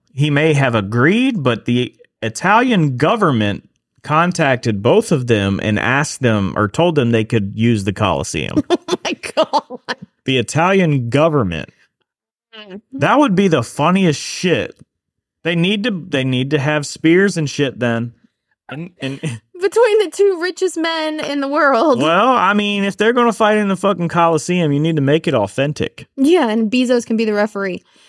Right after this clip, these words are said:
Speaker 2: Um,
Speaker 1: Oh.
Speaker 2: <laughs>
Speaker 1: That motherfucker's swole, though. I wouldn't wanna fight him.
Speaker 2: I, it just seems like this keeps snowballing.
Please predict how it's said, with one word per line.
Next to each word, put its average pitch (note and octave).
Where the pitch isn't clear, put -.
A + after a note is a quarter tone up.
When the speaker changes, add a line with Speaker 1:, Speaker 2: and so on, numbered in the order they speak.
Speaker 2:
Um, B3
Speaker 1:
Oh. D#3
Speaker 2:
<laughs> -
Speaker 1:
That A#3+
motherfucker's D#3+
swole, E3+
though. A#2+
I C#3+
wouldn't F3+
wanna B2+
fight C3
him. B2+
Speaker 2:
I, D#4
it F4
just A4+
seems G4+
like D4+
this C#4
keeps C4+
snowballing. C#4+